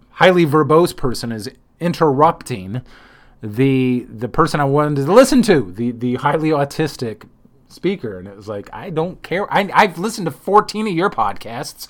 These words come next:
I know what you think. Let her talk." <laughs> But, uh, she did, and it, it is a good podcast. Um, but it, she spoke about the way she thought.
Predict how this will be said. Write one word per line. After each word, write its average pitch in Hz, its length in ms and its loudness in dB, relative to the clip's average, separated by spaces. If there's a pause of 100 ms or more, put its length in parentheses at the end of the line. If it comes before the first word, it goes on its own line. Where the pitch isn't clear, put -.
(200)
I 165 120 2
know 202 200 8
what 233 180 4
you 208 180 0
think. - 380 -12
Let 262 180 6
her 294 180 10
talk." - 380 2 (200)
<laughs> 196 100 -6 (2250)
But, 151 440 -2
uh, 156 400 6 (600)
she 220 220 -2
did, 123 440 0
and 175 180 -4
it, 180 120 -2
it 196 320 -2
is 165 140 -2
a 156 40 -6
good 147 220 -2
podcast. 92 720 -8 (140)
Um, 123 640 -4 (920)
but 165 240 -2
it, - 140 -8 (140)
she - 500 -14
spoke - 440 -2
about 160 280 4
the 147 80 0
way 143 380 0
she 123 240 -10
thought. - 560 -6